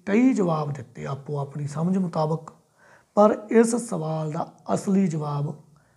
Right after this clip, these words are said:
ਆਪਾਂ ਹੁਣ ਤੁਹਾਡੇ ਨਾਲ ਸਾਂਝਾ ਕਰਨ ਲੱਗੇ ਹਾਂ। ਸੋ ਵੀਡੀਓ ਨੂੰ ਸ਼ੁਰੂ ਤੋਂ ਲੈ ਕੇ ਅੰਤ ਤੱਕ ਦੇਖਿਓ,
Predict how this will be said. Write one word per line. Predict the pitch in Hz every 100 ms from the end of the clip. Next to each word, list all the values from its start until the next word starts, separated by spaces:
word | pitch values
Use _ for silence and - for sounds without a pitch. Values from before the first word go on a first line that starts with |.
| _ -
ਆਪਾਂ | 175 175 175
ਹੁਣ | - 156
ਤੁਹਾਡੇ | 151 185 165 139
ਨਾਲ | 139 139
ਸਾਂਝਾ | - 156 175
ਕਰਨ | 185 185 170
ਲੱਗੇ | 151 147 156
ਹਾਂ। | 185 - _ _ _
ਸੋ | - 175
ਵੀਡੀਓ | 151 196 233 247
ਨੂੰ | 240
ਸ਼ੁਰੂ | - 214
ਤੋਂ | 214 214
ਲੈ | 185
ਕੇ | 170 156
ਅੰਤ | 143 147
ਤੱਕ | - 165 -
ਦੇਖਿਓ, | 135 143 147 185 190